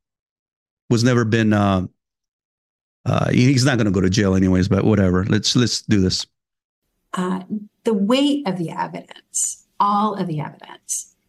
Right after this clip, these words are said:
Speaker 2: made clear that Mister Trump was aware of the tinder laid by a multi-month effort to delegitimize a democratic election,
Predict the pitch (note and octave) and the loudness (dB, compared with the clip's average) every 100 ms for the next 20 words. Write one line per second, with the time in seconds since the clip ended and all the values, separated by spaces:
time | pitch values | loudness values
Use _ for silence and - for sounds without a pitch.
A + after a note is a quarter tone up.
0 | _ - G3 G3 G3 F#3+ - A3 G#3 G3+ | _ 0 2 2 0 -4 -8 -4 -2 -4
1 | G3+ - F#3+ F3 F3 - G3+ G#3 B3+ B3+ | -8 -8 -6 -6 -8 -6 -4 -2 -4 -4
2 | A3+ G#3 G#3 G3 F#3 E3+ D#3+ E3 D#3 - | -4 -4 -2 0 0 -4 -4 -6 -6 -10
3 | - - _ _ _ _ - F3+ F3+ F#3 | -16 -20 _ _ _ _ -6 -4 -2 -4
4 | - - G#3 G#3+ A#3+ A#3+ G3 F3 D3+ D3+ | -4 0 4 4 2 -2 -2 -2 -4 -6
5 | F#3 - _ _ _ _ _ - F#3+ G3 | -10 -14 _ _ _ _ _ -8 -4 -2
6 | G3 G3 G3+ A3 B3 B3+ A#3 G3+ G3+ F#3+ | 2 2 0 -2 -2 -2 0 0 -2 -4
7 | - - F#3 - F#3 - - - G#3 G3+ | -6 -8 -6 -8 -12 -12 -16 -8 -6 -6
8 | - A3 A3 G#3+ G#3 F#3+ F3 F3 F3 D#3+ | -4 -2 0 0 -2 -2 -2 -2 -2 -6
9 | D3 - _ - - - - _ _ _ | -10 -18 _ -10 -6 -6 -8 _ _ _
10 | _ _ _ _ _ _ _ _ _ - | _ _ _ _ _ _ _ _ _ -4
11 | F#3+ F#3 F3+ G3+ G3 G3 F#3 E3 G3 A#3 | -2 0 0 0 0 -2 -4 -4 -4 -4
12 | - - - - | -8 -10 -20 -20